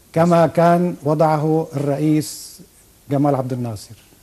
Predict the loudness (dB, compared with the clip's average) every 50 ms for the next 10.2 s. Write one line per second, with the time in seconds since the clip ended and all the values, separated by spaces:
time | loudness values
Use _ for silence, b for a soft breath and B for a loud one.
0 | _ _ _ _ _ _ _ _ _ b b b b b b b b b b b
1 | _ _ _ _ _ _ _ -16 -16 -16 -18 -20 -20 _ _ _ _ _ _ _
2 | _ _ _ _ _ _ _ _ _ _ _ _ _ -4 -4 -2 -4 -6 -6 -2
3 | 2 4 6 6 6 6 4 4 4 4 4 4 4 2 2 2 4 4 4 4
4 | 4 2 2 0 -4 -10 -20 -20 -20 -20 -12 -4 0 0 0 4 6 6 6 8
5 | 8 6 4 4 2 0 2 2 4 4 4 2 0 -2 -4 -8 -12 _ _ -20
6 | -20 _ _ _ _ _ _ _ b b b b b b b b b b b b
7 | b b _ _ _ _ _ _ _ _ _ _ _ _ _ _ _ 0 2 4
8 | 4 2 2 0 -2 -2 -2 -4 -12 -20 _ _ _ _ _ -2 2 4 6 6
9 | 6 4 2 0 0 2 2 2 2 2 2 2 2 2 0 -2 -2 -2 0 2
10 | 2 2 0 -2